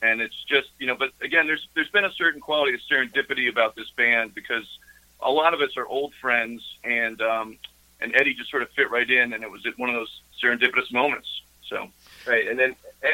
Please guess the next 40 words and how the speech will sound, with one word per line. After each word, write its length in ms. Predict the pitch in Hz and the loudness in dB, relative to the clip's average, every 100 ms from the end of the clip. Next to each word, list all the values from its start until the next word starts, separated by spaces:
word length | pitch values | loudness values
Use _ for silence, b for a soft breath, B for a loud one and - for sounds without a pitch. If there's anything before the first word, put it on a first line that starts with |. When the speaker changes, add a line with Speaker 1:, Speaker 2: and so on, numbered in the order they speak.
| - | 4
Speaker 2:
Emily 400 | 160 180 165 135 | 4 6 2 0
sort 180 | 156 143 | 2 4
of 120 | 135 | 4
fell 300 | - 143 131 | 4 4 4
in, 180 | 135 131 | 2 -6
too, 160 | - 147 | -6 -8
because 320 | 139 - 131 | -6 -6 -6
she 160 | - 143 | -6 -8
was 160 | 135 - | -8 -10
teaching 300 | 151 143 135 | -14 -12 -12
piano 400 | 120 139 147 143 | -8 2 2 2
to 100 | 123 | -4
my 160 | 123 113 | -2 -2
daughter, 520 | 127 135 135 123 123 _ _ | 2 4 6 4 0 _ _
so 80 | 147 | 2
I 40 | |
used 160 | 147 - | 2 0
to 60 | - | -14
see 60 | 160 | -6
her 120 | 135 | 0
all 100 | 127 | 0
the 100 | 120 | -2
time, 500 | 107 139 135 120 117 - _ _ _ - | -4 0 2 2 -2 -12 _ _ _ -8
uh, 80 | 123 | -8
dropping 420 | 110 127 123 127 | 0 0 0 -2
off 280 | 120 123 - | -2 -4 -4
my 120 | 117 | -8
daughter, 400 | 113 120 123 117 - | -4 -2 0 -2 -6
picking 200 | 120 113 | -10 -6
her 120 | 117 | -2
up, 240 | 123 113 _ _ _ _ _ _ - | -2 -2 _ _ _ _ _ _ -2
and 160 | 131 | 2
then 140 | 139 131 | 2 0
she 280 | - 151 143 | -6 -8 -8
stumbled 360 | - 151 135 131 | 0 2 2 2
into 720 | 143 135 131 107 139 131 127 | 2 2 0 -6 -6 -4 -6
the 100 | 110 | -8
Burren 680 | 104 135 143 147 139 127 117 | 2 6 8 8 6 2 2
one 260 | 117 120 117 | 0 0 -2
time, 500 | 123 120 117 117 | 0 4 4 4